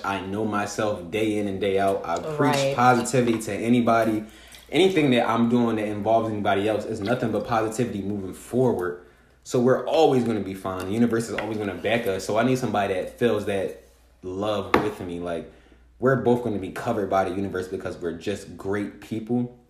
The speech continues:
Speaker 1: and we're not gonna do anything but move forward as individuals, and we'll just grow together. A lot of people lose that with being in a relationship. You feel like you're not an individual anymore.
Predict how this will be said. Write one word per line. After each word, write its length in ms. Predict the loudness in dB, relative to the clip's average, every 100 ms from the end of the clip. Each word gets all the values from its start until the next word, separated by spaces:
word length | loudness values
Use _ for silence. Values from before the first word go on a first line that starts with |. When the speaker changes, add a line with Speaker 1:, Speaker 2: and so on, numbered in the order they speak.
| _ _
Speaker 1:
and 100 | -6
we're 80 | -2
not 180 | -2 -4
gonna 120 | -6
do 160 | -8 -8
anything 280 | -8 -8
but 80 | -8
move 260 | -8 -8 -8
forward 300 | -4 -2 -2
as 120 | -6
individuals, 800 | -8 -8 -6 -8 -8 -10 -10 -14 -14
and 100 | -10
we'll 120 | -8
just 240 | -8 -10
grow 400 | -8 -4 -2 -2 -6
together. 540 | -8 -6 -4 -6 -10 -16 _ _ -2
A 60 |
lot 120 | 0 2
of 60 |
people 180 | 0 -4
lose 320 | -2 -2 -2
that 320 | -4 -6 -6 -8
with 200 | -10 -8
being 200 | -8 -8
in 80 | -8
a 40 |
relationship. 560 | -8 -8 -8 -10 -12 -12
You 140 | -12
feel 140 | -6 -4
like 120 | -4
you're 80 | -4
not 140 | -4
an 100 | -4
individual 580 | -6 -6 -4 -4 -4 -6
anymore. 400 | -6 -6 -8 -8